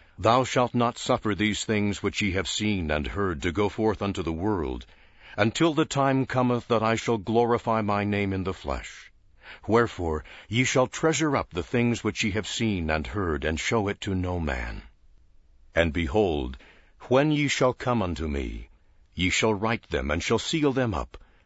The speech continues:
that no one can interpret them, for ye shall write them in a language that they cannot be read. And behold, these two stones will I give unto thee,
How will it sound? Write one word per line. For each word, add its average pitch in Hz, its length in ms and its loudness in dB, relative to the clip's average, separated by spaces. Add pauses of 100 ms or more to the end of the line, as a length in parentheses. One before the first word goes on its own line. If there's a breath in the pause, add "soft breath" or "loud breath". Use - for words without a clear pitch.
(140)
that 101 220 0
no 127 200 6
one 131 280 2
can 117 120 2
interpret 110 520 0
them, 65 260 -2
for 85 160 -2
ye 98 140 0
shall 101 180 0
write 110 280 0
them 117 140 2
in 120 80 2
a 113 60 2
language 104 520 -2
that 87 120 -4
they 95 120 0
cannot 98 420 -2
be 82 100 -4
read. 78 400 -4 (1040 soft breath)
And 120 180 2
behold, 139 540 2
these 156 320 0
two 151 300 0
stones 90 600 -2
will 110 160 2
I 110 140 0
give 104 240 0
unto 82 320 -2
thee, 64 360 -6